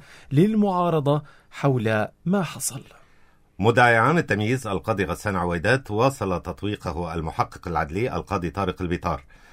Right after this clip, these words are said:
Speaker 2: فأصدر قرارا بعدم استلام أي قرار أو تبليغ أو مستند من قبل البيطار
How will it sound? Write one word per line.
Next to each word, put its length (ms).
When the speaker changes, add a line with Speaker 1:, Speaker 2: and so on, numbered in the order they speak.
Speaker 2:
فأصدر 580
قرارا 640
بعدم 320
استلام 400
أي 320
قرار 580
أو 100
تبليغ 440
أو 100
مستند 500
من 260
قبل 320
البيطار 600